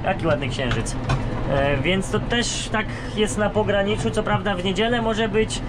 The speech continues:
koło piętnastu w nocy nawet, ale w niedzielę być m-, może popadać i dodatkowo od poniedziałku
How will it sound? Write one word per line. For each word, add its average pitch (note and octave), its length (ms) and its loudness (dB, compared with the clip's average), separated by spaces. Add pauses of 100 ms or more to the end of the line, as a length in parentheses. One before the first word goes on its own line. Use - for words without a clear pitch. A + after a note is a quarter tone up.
(200)
koło G#3 200 4
piętnastu G#3+ 600 -2
w G3 80 -2
nocy G#3 280 -2
nawet, G3+ 300 0
ale G#3+ 160 0
w G3 40 -2
niedzielę G#3+ 300 0
być G3+ 180 -2
m-, F#3+ 300 0
może A3 540 2
popadać G#3+ 800 0
i A#3+ 240 2 (140)
dodatkowo G#3 760 0 (180)
od E3 120 0
poniedziałku G#3 680 2